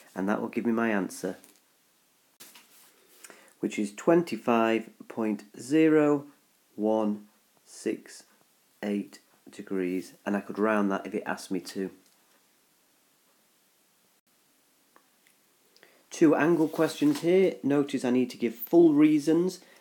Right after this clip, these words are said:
That's very important. No reasons will restrict the number of marks you can get. I'm not gonna show my calculations here. I will do in the exam. First of all, this angle on the left of the one on the outside can be calculated because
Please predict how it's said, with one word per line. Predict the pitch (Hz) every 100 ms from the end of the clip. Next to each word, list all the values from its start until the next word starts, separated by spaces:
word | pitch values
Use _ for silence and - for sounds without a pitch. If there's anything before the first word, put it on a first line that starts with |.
| -
That's | 95 -
very | 101 - 160 170
important. | 139 131 143 139 139 139 -
No | 139 147
reasons | 135 131 123 117 110
will | 104
restrict | 101 104 - 107
the | 104
number | 104 101
of | 101 104
marks | 101 98 -
you | 85
can | 92
get. | 87 80 - _ - - - -
I'm | 110
not | 160 131
gonna | 160
show | - 143
my | 127
calculations | 123 127 110 - 110 110 107 104
here. | 147 160 165 -
I | 113
will | 117 131 127
do | 120
in | 117
the | 110
exam. | 107 - 101 87 - _ - - - - _
First | 127 123 -
of | 123
all, | 190 208
this | - 123 -
angle | 117 131 127 120
on | 120 127
the |
left | 123 143 175 135 - - -
of | 110 107
the | 120 113
one | 123 117
on | 110
the | 120
outside | 123 123 - 98 104
can | 110
be | 107
calculated | - 117 - 127 123 123 - 139
because | 123 120